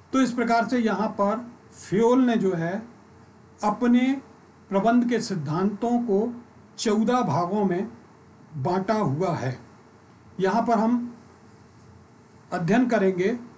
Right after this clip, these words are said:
सर्वप्रथम प्रथम सिद्धांत का, जो है श्रम विभाजन का सिद्धांत। फ्योल के अनुसार श्रम विभाजन या कार्य विशिष्टीकरण अधिक उत्पादन को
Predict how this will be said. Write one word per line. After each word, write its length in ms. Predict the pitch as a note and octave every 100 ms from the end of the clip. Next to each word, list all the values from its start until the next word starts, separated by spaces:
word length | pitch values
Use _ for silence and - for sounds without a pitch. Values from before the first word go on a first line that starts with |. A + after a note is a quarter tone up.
| -
सर्वप्रथम 880 | - - A#3 A#3+ A#3 D3 F3+ A#3+ A#3+ - - - - - -
प्रथम 280 | G3+ G3 B3+
सिद्धांत 520 | - G#3 D#3 E3+ F#3
का, 280 | - F#3+ A3+ - - -
जो 140 | F#3
है 260 | F#3+ G3+ B3 - - -
श्रम 440 | - - A#3 B3+
विभाजन 600 | G3 F3 C#3+ D#3+ G3 G3+
का 280 | F3 E3 A3 - - -
सिद्धांत। 720 | - G3 D3+ B2+ D#3+ C3+ A#2+ - - - - - - - - - - - - -
फ्योल 300 | - G3+ B3
के 100 | C4+
अनुसार 540 | B3+ A3 - G3 A3 A#3+ - - - - - - -
श्रम 460 | - - A#3 C#4
विभाजन 540 | A#3 G3 F3+ F#3+ A3+ A#3
या 180 | G3
कार्य 420 | - - E3+ F#3+ G#3
विशिष्टीकरण 920 | D#3+ E3 F#3+ - A#3+ A#3 G3 D#3+ B2+ - - - -
अधिक 420 | F#3 E3 B3+ B3
उत्पादन 580 | F#3+ F3+ D#3+ E3 D#3+ F#3+
को 300 | F#3+ G3 B3